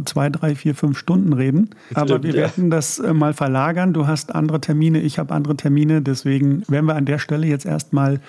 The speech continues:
Speaker 1: einen Cut machen und wir verweisen einfach auf das Webinar am dreizehnten November um zwanzig Uhr. Und dort werden wir noch mal intensiv diese ganzen Themen angehen. Felix, vielen Dank für deine Antworten. Das war wie immer ein,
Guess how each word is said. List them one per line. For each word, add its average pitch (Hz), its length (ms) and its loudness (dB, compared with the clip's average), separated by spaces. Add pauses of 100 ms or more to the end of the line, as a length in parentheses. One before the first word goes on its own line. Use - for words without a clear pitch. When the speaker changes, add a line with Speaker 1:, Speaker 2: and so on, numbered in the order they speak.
(140)
Speaker 1:
einen 143 260 0
Cut - 300 -4
machen 196 380 2
und 147 360 -4
wir 151 220 0
verweisen 139 480 -2
einfach 139 280 -4
auf 143 120 -4
das 127 160 -2
Webinar 127 480 0
am 135 260 0 (160)
dreizehnten 160 760 0
November 139 460 2
um 139 180 0
zwanzig 131 600 -4
Uhr. 170 300 2 (220)
Und 143 440 -2
dort 139 380 -4
werden 135 280 0
wir 127 80 -2
noch 123 200 -2
mal 123 220 0
intensiv 139 680 0
diese 131 240 0
ganzen 127 320 -2
Themen 127 300 2
angehen. 156 580 2 (340)
Felix, 214 280 0
vielen 226 180 4
Dank 202 180 0
für 170 120 -4
deine 151 420 0 (140)
Antworten. 196 720 0
Das 185 180 0
war 151 140 0
wie 147 80 0
immer 160 220 2
ein, 135 340 2